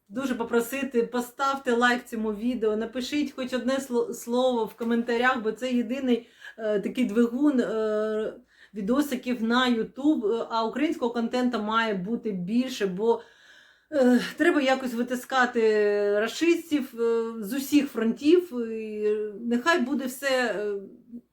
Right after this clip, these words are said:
українське, все буде Україна, все буде добре. От, тому поширюйте, ставте лайк, пишіть коментарі, це дуже-дуже-дуже буду вам вдячна. Буду ще вам дуже вдячна, якщо будете дивитися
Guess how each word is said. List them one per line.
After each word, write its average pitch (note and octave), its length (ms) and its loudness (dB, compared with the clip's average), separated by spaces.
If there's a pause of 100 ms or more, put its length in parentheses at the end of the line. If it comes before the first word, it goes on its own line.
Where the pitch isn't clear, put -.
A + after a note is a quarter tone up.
(360)
українське, F#4+ 760 2
все D4+ 200 2
буде A3+ 220 0
Україна, D#4+ 560 2
все E4 200 -4
буде A3 260 -4
добре. F#4 460 2 (680)
От, D4 220 2
тому C#4+ 320 0 (400)
поширюйте, C#4+ 920 4
ставте C4 380 -6
лайк, D#4 300 -2
пишіть B3+ 300 -8
коментарі, B3+ 580 2
це B3 240 -2
дуже-дуже-дуже A3 840 -4
буду G3+ 220 -2
вам G#3 200 -2
вдячна. F#3+ 440 2 (580)
Буду D4+ 380 6
ще D4+ 240 2
вам C4 240 2
дуже C#4 280 2
вдячна, B3+ 460 0
якщо B3 240 0
будете A#3+ 360 0
дивитися A#3 520 -2